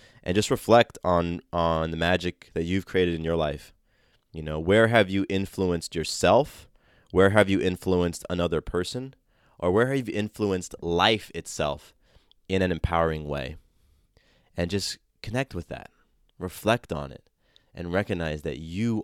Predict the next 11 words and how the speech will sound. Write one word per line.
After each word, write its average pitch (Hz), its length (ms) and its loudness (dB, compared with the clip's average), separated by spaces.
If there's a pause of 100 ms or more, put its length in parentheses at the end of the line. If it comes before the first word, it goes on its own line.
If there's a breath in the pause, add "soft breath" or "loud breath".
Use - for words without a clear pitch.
are 90 420 -6 (320)
powerful, 85 640 -8 (1200)
that 78 140 -10
you 98 560 0
are 90 260 2
a 82 120 -2
co-creator 87 760 -2 (400)
of 82 120 -4
your 82 100 0
life's 80 320 -2
experience. - 640 -12